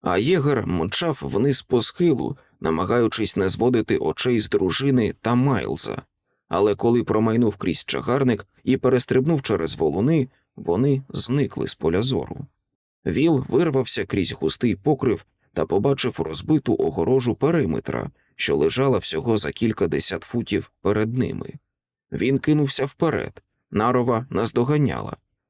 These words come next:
Його очі метнулись вправо. Камлер та заручники зникли. Можливо, Рут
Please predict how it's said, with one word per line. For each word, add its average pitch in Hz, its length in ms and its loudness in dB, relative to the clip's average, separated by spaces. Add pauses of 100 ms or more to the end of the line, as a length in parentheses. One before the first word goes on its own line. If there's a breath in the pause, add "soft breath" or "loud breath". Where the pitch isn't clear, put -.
(160)
Його 131 420 2
очі 165 260 0
метнулись 123 640 2
вправо. - 680 -2 (560)
Камлер 151 480 0
та - 180 -2
заручники 90 880 -2
зникли. 98 680 -2 (580)
Можливо, 110 680 2
Рут 127 280 0